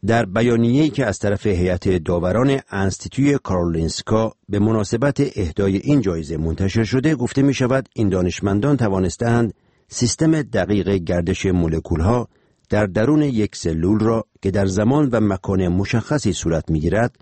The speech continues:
و یا انتقال آنها به سلول دیگر را کشف کنند.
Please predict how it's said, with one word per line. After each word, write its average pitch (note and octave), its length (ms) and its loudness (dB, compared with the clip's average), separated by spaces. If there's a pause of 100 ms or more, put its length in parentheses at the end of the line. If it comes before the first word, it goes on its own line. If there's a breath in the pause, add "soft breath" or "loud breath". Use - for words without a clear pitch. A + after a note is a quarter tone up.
(400 soft breath)
و G#2 160 0
یا A#2 240 2 (120)
انتقال G#2 480 0
آنها F#2 380 0
به E2+ 160 -2
سلول E2+ 480 0
دیگر D#2+ 320 0
را G2 180 0
کشف G#2+ 400 -2
کنند. C#2+ 440 -4